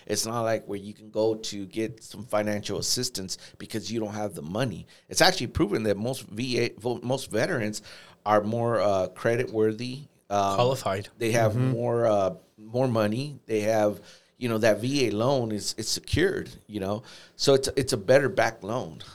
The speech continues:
Speaker 1: Um, and I wish a lot of real estate agents would understand that because that's, that's, that's the whole reason why you want to,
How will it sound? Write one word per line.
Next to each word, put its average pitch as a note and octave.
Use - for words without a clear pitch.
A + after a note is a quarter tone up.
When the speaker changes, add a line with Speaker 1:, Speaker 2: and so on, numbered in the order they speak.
Speaker 1:
Um, G2
and A2+
I B2
wish D3
a G#2+
lot A#2
of A2+
real A2
estate G#2
agents F#2+
would F#2+
understand F2+
that F2
because F2+
that's, -
that's, C3
that's C3
the B2
whole B2+
reason A#2
why A2
you A2
want G#2
to, G2+